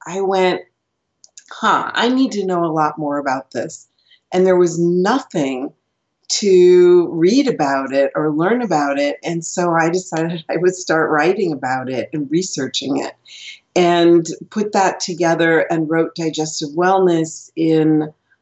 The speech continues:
I guess it first came out in nineteen ninety-five. And then in nineteen ninety-eight, I wrote a little booklet on leaky gut. And, um,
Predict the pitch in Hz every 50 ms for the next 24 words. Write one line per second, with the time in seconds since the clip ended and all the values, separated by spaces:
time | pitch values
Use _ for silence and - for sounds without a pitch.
0 | _ _ - 185 175 - 220 208 - 220 202 - - 185 180 180 - - - 202
1 | 185 180 165 165 160 - - 156 156 151 147 151 156 - - 185 170 156 147 151
2 | 147 135 139 - - 135 123 123 123 139 160 185 220 233 226 - _ _ _ _
3 | _ _ _ _ - 190 190 190 190 190 190 185 190 185 - - 185 185 180 180
4 | 170 170 175 170 - - 185 175 170 165 160 156 160 160 156 156 156 151 160 180
5 | 196 196 185 170 - 170 170 165 160 160 165 156 156 156 151 - 160 160 156 165
6 | 160 156 143 - 151 151 - - 170 165 160 156 - 151 147 147 147 151 151 -
7 | 160 143 - 139 135 151 196 262 - - - - - _ _ - - - - -
8 | _ _ _ - 180 180 180 180 180 180 180 180 175 180 180 - - - - -
9 | - - 156 175 175 170 165 165 165 156 160 151